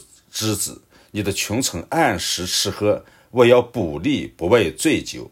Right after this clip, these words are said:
你就有福了。”这是个对比。如果这个领袖是贵胄之子，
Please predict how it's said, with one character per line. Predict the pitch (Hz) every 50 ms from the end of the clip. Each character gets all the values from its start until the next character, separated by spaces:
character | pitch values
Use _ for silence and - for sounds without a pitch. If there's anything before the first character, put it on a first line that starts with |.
| _ _
你 | - 82 78
就 | - 101 92
有 | 85 - -
福 | - - - - 58
了。” | - _ _ _ _ _ _ _ _ _ _ _ _ _ _ _ _ _ _ _ _ _ _ _ _ _ _ _ - -
这 | - -
是 | - -
个 | 73
对 | - - -
比。 | - - - - _ _ _ _ _ _ _ _ _ _ _ _ _ _ _ _ _ _ _ _ _ _ _ _ _ _ _ _ _ _ _ _ _ _ _ _ _ _ _ _ _ _ _ _ _ _ _ _
如 | - 170
果 | 202 214
这 | 185 196
个 | 196
领 | 185 165 131 117
袖 | 110 - -
是 | 139 107 120
贵 | - - 220 202 139
胄 | 101 - - 127 92
之 | - - 113 117 104
子， | - - - -